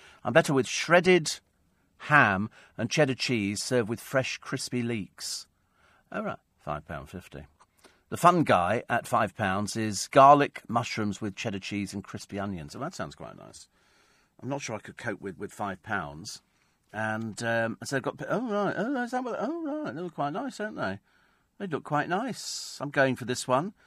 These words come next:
So we're having a quick check. Oh, that looks nice. Is that cooked on a griddle? Go, go, go back down again. Oh, that looks nice.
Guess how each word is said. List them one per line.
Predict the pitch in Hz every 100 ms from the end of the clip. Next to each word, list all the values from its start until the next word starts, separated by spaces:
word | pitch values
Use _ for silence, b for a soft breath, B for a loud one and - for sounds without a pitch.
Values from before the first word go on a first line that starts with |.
| b b
So | - 127
we're | 123
having | 135 127
a |
quick | 110 135 -
check. | - 131
Oh, | 156 196 160
that | 101 123
looks | 95 -
nice. | 82 92 - - - _ -
Is | -
that | 143
cooked | - - 143
on |
a | 143
griddle? | 139 156 92 80 135
Go, |
go, | 139 135
go | - 147
back | 139
down | 127 120
again. | 98 87 -
Oh, |
that | 98 92
looks | 76 -
nice. | 57